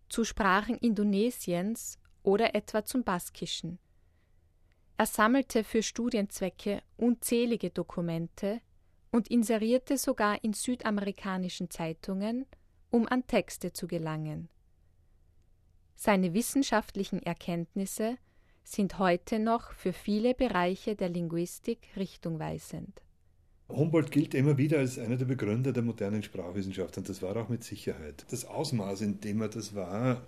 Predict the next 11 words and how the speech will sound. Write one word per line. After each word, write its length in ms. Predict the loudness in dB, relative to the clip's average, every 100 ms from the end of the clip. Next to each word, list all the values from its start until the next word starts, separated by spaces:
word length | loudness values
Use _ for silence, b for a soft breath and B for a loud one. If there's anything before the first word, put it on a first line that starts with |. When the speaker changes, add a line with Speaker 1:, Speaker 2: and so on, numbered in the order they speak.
| -16 -10
Speaker 2:
wird 220 | -8 -8
auch 160 | -10 -10
erst 220 | -10 -8
langsam 380 | -10 -10 -8 -6
immer 200 | -4 -6
klarer. 480 | -6 -8 -8 -8 -10 -16 _ _ _ _ _ _ _ _ _ _ _ _ _ _
Speaker 1:
Bernhard 480 | 2 4 4 -2 0
Hurch 260 | 2 2 0 -6 -10
steuert 560 | -2 4 6 6 2 0
der 100 | 2
Neuedition 1120 | 4 4 4 0 -2 -6 -4 -2 -2 -4